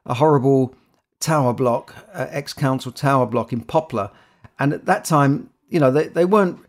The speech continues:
really saleable. They weren't really mortgageable. So he bought it on a credit card. Now, I don't know how he refinanced at the end, but that flat today is probably worth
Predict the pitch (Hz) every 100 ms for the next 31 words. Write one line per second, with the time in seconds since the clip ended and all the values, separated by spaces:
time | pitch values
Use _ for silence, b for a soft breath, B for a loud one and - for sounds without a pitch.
0 | b - 139 156 147 - 151 131 143 208
1 | 208 139 127 151 175 139 131 110 113 143
2 | 170 170 151 135 131 135 - 175 175 123
3 | 117 135 - 143 165 196 185 175 160 170
4 | 170 156 147 139 147 151 160 120 110 -
5 | B B B - - 190 - 180 - 151
6 | 135 156 143 135 - 147 143 143 139 -